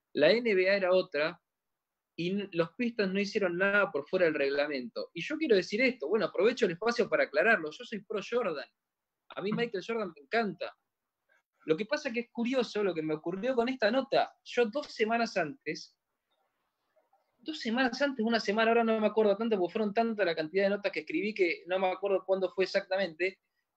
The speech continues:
pero hay dos notas que yo los invito a, a, a, a volver a ver. Una se llamaba,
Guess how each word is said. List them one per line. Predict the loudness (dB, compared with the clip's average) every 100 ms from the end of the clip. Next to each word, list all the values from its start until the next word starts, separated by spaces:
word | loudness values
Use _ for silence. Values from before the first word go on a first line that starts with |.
| _ _ _ _
pero | 4 4
hay | 4
dos | 2 0
notas | -2 -4 -6
que | -6 -6
yo | -4
los | -4 -6
invito | -6 -2 4
a, | 4 4
a, | 0 0
a, | -2 -6 -6 0 0 2
a | 2
volver | 4 4
a | 6
ver. | 4 2 -4
Una | -4 -4
se | -4 -10
llamaba, | -8 -6 -4 -2 -2 -4